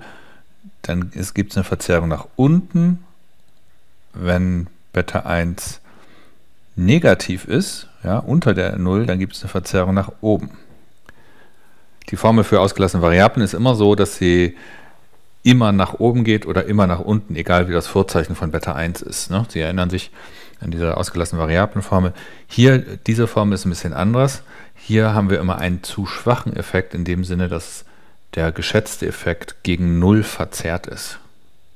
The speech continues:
Deswegen heißt das Attenuation Bias. Der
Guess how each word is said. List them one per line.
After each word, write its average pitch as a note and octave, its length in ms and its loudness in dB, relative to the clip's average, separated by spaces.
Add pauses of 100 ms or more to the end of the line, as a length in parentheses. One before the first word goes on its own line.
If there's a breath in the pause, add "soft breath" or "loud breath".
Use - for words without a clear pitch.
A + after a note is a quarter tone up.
(340)
Deswegen - 220 -8
heißt D#2+ 120 -10
das - 240 -12 (640 soft breath)
Attenuation F2 720 0
Bias. D#2+ 420 -2 (640 loud breath)
Der D#2 360 0